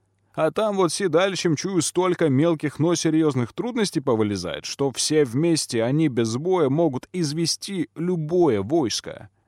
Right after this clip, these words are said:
Помнишь, даже один воин в бою дороже полка, не дошедшего до сечи. Вот вместе и будем учиться воеводству». «Я думала», —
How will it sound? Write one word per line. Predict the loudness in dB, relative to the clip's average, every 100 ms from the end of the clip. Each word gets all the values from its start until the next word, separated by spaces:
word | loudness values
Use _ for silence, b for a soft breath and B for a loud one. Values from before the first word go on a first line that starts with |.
| _
Помнишь, | 0 0 2 -2 -4 -10
даже | -6 -2 0 2
один | 0 0 0 0
воин | 2 2 2 0
в | -2
бою | 0 0 2 2
дороже | 2 2 4 2 0
полка, | -2 0 0 0 -10 -16 -16 -8
не | -2
дошедшего | 0 0 -2 -4 -6 -4
до | -4
сечи. | -4 -6 -10 -16 -20 _ _ _ _
Вот | -4 -2 0
вместе | 2 2 0 2
и | 0
будем | 4 4 4 2
учиться | 0 -4 -4 -2
воеводству». | -2 -2 -2 -4 -6 -12 -14 -14 -20 _ _ _ _ _
«Я | -8 -6
думала», — | -4 -4 -2 -4 -6 -10